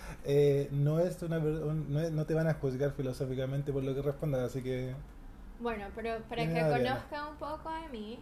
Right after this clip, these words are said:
Speaker 2: soy Adriana, eh, me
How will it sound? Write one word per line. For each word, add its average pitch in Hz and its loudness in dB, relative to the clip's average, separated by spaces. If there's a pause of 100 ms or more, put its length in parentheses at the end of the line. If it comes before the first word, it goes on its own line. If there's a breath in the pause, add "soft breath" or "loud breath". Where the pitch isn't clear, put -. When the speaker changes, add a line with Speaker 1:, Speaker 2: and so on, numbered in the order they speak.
(160)
Speaker 2:
soy 190 -10
Adriana, 220 -6 (560 loud breath)
eh, 180 -6 (1200)
me 185 -10